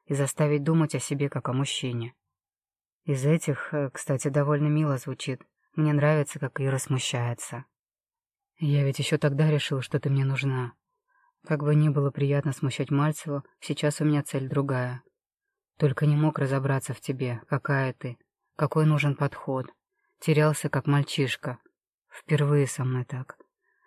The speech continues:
В общем, когда ты сказала, что тебе не нужны отношения, я предложил секс, потому что ты упорно продолжала говорить со мной, как с преподом. Мне нужно было хоть какое-то начало. Тут уж моя очередь осекаться.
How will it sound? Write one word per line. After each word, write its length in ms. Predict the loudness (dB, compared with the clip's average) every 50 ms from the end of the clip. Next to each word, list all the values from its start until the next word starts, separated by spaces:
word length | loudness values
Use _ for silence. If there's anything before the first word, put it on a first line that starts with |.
| _ _ 2
В 60 | 2
общем, 260 | 2 4 4 2 2
когда 260 | 2 2 0 0 2 2
ты 80 | 0 0
сказала, 400 | 0 -2 -2 0 0 0 0 0
что 160 | -2 -4 -4
тебе 220 | -2 0 2 4
не 100 | 4 4
нужны 300 | 4 4 2 2 0 0
отношения, 680 | 0 -2 -2 -4 -4 0 0 2 2 4 2 2 0 -2 _ _ _ _ _
я 140 | -2 -2 -2
предложил 480 | 0 0 0 0 0 0 2 0 -2 -2
секс, 400 | -2 -2 -2 -2 -2 -4 -6 -8
потому 300 | -6 -4 0 0 0 0
что 140 | 0 -2 -2
ты 120 | 0 0
упорно 400 | 0 2 2 0 2 4 2 2
продолжала 540 | 2 0 0 0 0 0 0 0 0 0 0
говорить 360 | 0 0 0 2 0 0 -2
со 140 | -2 0 0
мной, 160 | 2 2 0
как 200 | -2 -4 -8 -10
с 40 | -6
преподом. 600 | -4 -2 -2 -2 -2 -4 -6 -6 -6 -8 -8 -10 _ _ _ _ _ _ _ _ _ _ _ _ _ _ _ _ _ _ 2
Мне 200 | 4 4 6 6
нужно 280 | 4 4 4 2 2
было 220 | 2 2 2 0 0
хоть 220 | -2 -4 -4 -2
какое-то 440 | -2 -2 0 0 0 0 2 2 2
начало. 560 | 2 2 2 0 -2 -4 -4 -4 -6 -10 -12 _ _ _ _ _ _ _ _
Тут 180 | 0 0 2 2
уж 160 | 0 0 2
моя 340 | 4 4 6 4 4 4 2
очередь 380 | 2 0 0 -2 -2 -2 -2 -4
осекаться. 720 | -2 -2 -2 0 0 0 0 0 -2 -6 -10 -10 -10